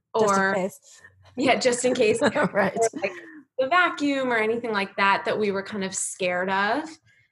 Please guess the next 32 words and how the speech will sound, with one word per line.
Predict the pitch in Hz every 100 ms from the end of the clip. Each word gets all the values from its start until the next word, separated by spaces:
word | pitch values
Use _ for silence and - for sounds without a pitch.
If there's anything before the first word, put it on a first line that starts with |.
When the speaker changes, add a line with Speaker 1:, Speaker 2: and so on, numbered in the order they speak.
| _ -
Speaker 2:
Um, | 208 185 180 202 196 - _ _ _ _ -
yeah, | 311 403
so, | 208 277 247 240 226
so | - 294 247 233
that | 233 285
was | 339
kind | 359 330
of |
why | 277
we | 254
took | 254 247
the | 226
class, | 226 202 208 214
and, | 202 -
and | 214 208
we | 214
had | 214
a | 202
really | 196 196
great | 196 202 196
time, | - 196 190 190 196 240 -
and | 311
it |
just | 330 330
prepared | 311 - 190 185
us | 185 185 -
for, | - 190 180 180 - - -
for | 226
the | 196
whole | 196 190
process. | 190 190 185 190 185 - - - _ - - -
Our, | 214 208 -